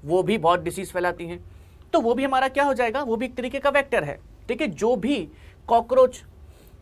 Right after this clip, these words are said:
कॉकरोच भी बहुत सारी बीमारियां फैलाता है, तो कॉकरोच भी क्या है? एक तरीके का वेक्टर है। कोई भी ऐसा एनिमल जो बीमारियां फैलाए वो क्या कहलाता है? <coughs> वो फैलाता है वेक्टर, ठीक है। कोई भी ऐसा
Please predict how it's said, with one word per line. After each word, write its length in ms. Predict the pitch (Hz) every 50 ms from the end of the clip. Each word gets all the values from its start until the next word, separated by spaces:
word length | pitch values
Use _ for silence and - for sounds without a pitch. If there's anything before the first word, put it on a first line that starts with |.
| - - - - - -
कॉकरोच 400 | - 233 233 233 - 185 196 214
भी 100 | 240 277
बहुत 240 | 214 214 233 233 233
सारी 140 | 254 247 226
बीमारियां 380 | 240 233 226 220 220 233 233
फैलाता 360 | 226 233 226 214 214 220 220 214
है, 160 | 226 226 220 - - - - - - - -
तो 60 | 247
कॉकरोच 440 | 240 - 220 214 208 - 247 247 208
भी 140 | 202 254 247
क्या 160 | 247 254 247
है? 140 | 254 247 240
एक 140 | 214 208 -
तरीके 280 | 240 226 240 240 262
का 100 | 262 277
वेक्टर 360 | 262 254 269 262 - 254 226 170
है। 180 | 147 127 - - - - - - - - - -
कोई 260 | - 214 220 269 294 294
भी 120 | 285 285
ऐसा 240 | 277 247 240 - 262
एनिमल 340 | 240 226 226 226 233 254 254
जो 120 | 214 254
बीमारियां 440 | 214 214 196 196 196 202 220 233 226
फैलाए 300 | - 220 190 170 185 214
वो 100 | 220 214
क्या 160 | 214 214 214
कहलाता 380 | 214 220 220 214 214 214 - 214
है? 380 | 185 196 - - - - - - - - - -
<coughs> 160 | - 165 165 - - - - - - - - -
वो 80 | 196
फैलाता 360 | 190 - 202 196 196 196 214
है 120 | 214 233 226
वेक्टर, 380 | 220 269 262 - - 139 120 - - - - - - - - - -
ठीक 140 | - 180 175
है। 160 | 233 240 240 - - - _ _ - - _ _ - - - - - - - - - - - - - - - - -
कोई 220 | - 185 226 254
भी 120 | 240 262 262
ऐसा 400 | 233 196 - 226 226 233 -